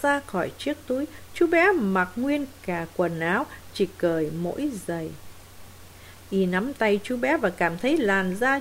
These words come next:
chú ấm áp và mềm mại. Y thấy trong lòng mình rộn lên một niềm hạnh phúc. "Anh đưa bé Campbell đi ăn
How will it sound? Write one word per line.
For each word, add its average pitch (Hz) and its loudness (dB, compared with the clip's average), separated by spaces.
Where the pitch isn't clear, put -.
chú 285 0
ấm 226 0
áp 254 0
và 165 -4
mềm 160 -4
mại. 160 -8
Y 339 8
thấy 349 8
trong 320 4
lòng 190 4
mình 185 2
rộn 185 4
lên 254 2
một 175 -4
niềm 165 -2
hạnh 170 -6
phúc. 320 0
"Anh 208 4
đưa 214 8
bé 208 6
Campbell 226 6
đi 214 2
ăn 226 4